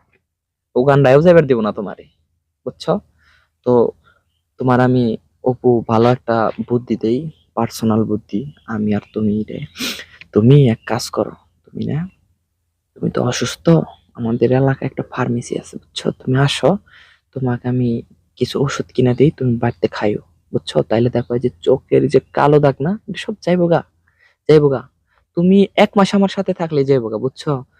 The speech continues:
আর মনে করো আমার অনেক বন্ধু বান্ধব আছে, বুঝছো, যাদের সাথে আমি মেলামেশা করি না, তাদের চোখের উপরে নিচে তো কালো কালোই, তাকে অনেক জায়গায় কালো। তা কিসের জন্য কালো জানো? তারা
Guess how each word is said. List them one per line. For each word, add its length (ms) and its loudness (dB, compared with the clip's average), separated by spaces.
আর 340 2
মনে 200 2
করো 240 4
আমার 280 0
অনেক 400 6
বন্ধু 260 4
বান্ধব 300 0
আছে, 240 -4
বুঝছো, 320 -6
যাদের 260 0
সাথে 180 -12
আমি 140 0
মেলামেশা 420 2
করি 260 -2
না, 120 -6
তাদের 320 4
চোখের 440 0
উপরে 440 0
নিচে 440 2
তো 140 -4
কালো 340 4
কালোই, 460 2
তাকে 260 -6
অনেক 220 0
জায়গায় 280 2
কালো। 280 -2
তা 120 -8
কিসের 320 2
জন্য 160 2
কালো 220 -2
জানো? 240 0
তারা 240 0